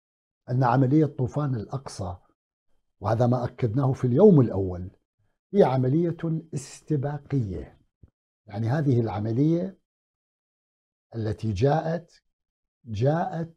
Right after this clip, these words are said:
والكيان الصهيوني كان يعد العدة لعملية السيوف الحديدية لتهجير الفلسطينيين من غزة ولإقامة مشروع،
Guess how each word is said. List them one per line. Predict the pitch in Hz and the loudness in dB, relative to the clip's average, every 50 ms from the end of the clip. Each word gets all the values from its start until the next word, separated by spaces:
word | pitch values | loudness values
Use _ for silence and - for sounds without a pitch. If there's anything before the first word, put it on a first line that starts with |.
| _ _ | _ _
والكيان | - 123 127 127 127 117 - _ - 143 143 165 214 262 269 | -12 -8 -6 -6 -6 -8 -10 _ -4 -4 -2 0 0 0 0
الصهيوني | 269 - - - - 175 131 123 139 131 123 117 110 104 107 104 110 127 - _ _ | 0 -2 -4 -4 -4 -2 0 2 2 0 0 -2 -4 -6 -6 -8 -10 -10 -14 _ _
كان | 135 143 151 147 | -6 -4 0 0
يعد | 147 147 147 143 147 208 202 190 165 | 2 2 2 2 0 -2 -4 -2 0
العدة | 175 165 143 127 107 120 113 92 78 76 101 95 87 - - _ _ _ _ _ _ _ _ _ _ - | 2 2 2 0 -2 -4 -6 -6 -8 -8 -8 -10 -10 -12 -16 _ _ _ _ _ _ _ _ _ _ -4
لعملية | 120 131 113 131 139 139 135 143 190 226 233 233 208 - - _ _ _ - | -4 -2 0 0 0 2 2 2 2 2 2 2 0 0 -6 _ _ _ -18
السيوف | 110 - - - 165 156 151 143 143 - | -16 -16 -2 2 4 4 4 4 2 0
الحديدية | 139 135 - 131 110 110 117 113 92 104 107 98 92 90 90 92 - _ _ _ _ _ _ _ _ _ _ _ _ | -2 -2 -2 -2 -2 -2 -2 -2 -2 -2 -4 -4 -6 -8 -10 -12 -16 _ _ _ _ _ _ _ _ _ _ _ _
لتهجير | 117 120 - 160 143 139 131 139 185 220 220 214 | -8 -2 2 4 4 4 4 4 4 4 4 4
الفلسطينيين | 190 165 - 170 160 147 139 - - - 139 135 127 127 123 127 127 131 123 120 | 2 2 2 0 0 0 -2 -6 -4 -2 0 0 2 2 2 2 2 2 0 2
من | 120 135 147 139 | 2 4 4 4
غزة | 117 127 113 90 85 87 101 101 107 - - _ _ _ _ _ _ | 4 4 2 2 -4 -6 -6 -8 -8 -10 -12 _ _ _ _ _ _
ولإقامة | - 180 208 208 196 147 156 - - 175 180 175 170 160 165 | -2 4 4 4 4 4 0 -4 -4 -6 -6 -6 -6 -8 -8
مشروع، | - 139 123 - - 143 147 147 143 143 143 - | -8 -8 -8 -6 -4 -4 -2 -2 -2 -4 -6 -10